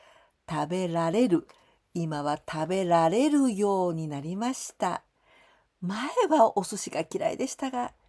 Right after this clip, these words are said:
今は食べられるようになりました。Antes era malísima cocinando, pero ahora puede hacer huevos fritos estupendamente. El huevo frito decimos目玉焼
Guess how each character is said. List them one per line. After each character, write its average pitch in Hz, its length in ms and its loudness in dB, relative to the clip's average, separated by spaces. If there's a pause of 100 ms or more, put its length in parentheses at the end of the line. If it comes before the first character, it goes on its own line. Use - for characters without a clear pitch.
(220)
今 262 240 2
は 285 160 -2
食 185 120 -10
べ 180 60 -6
ら 175 100 -4
れ 170 100 -6
る 175 100 -8
よ 170 100 -4
う - 20 -4
に 156 120 -8
な 151 100 -10
り 160 100 -10
ま 170 120 -6
し - 100 -12
た。 - 280 -16 (680)
Antes 226 560 -4
era 185 200 -2
malísima 247 840 -2
cocinando, 214 800 -2 (520)
pero 294 380 0
ahora 247 680 -2 (600)
puede 170 520 -6
hacer 190 380 -4
huevos 190 360 0
fritos 208 520 0
estupendamente. 208 1000 -2 (520)
El 175 160 0
huevo 254 320 4
frito 311 760 4 (340)
decimos 196 540 -2 (260)
目 180 460 0
玉 277 680 4
焼 262 380 -2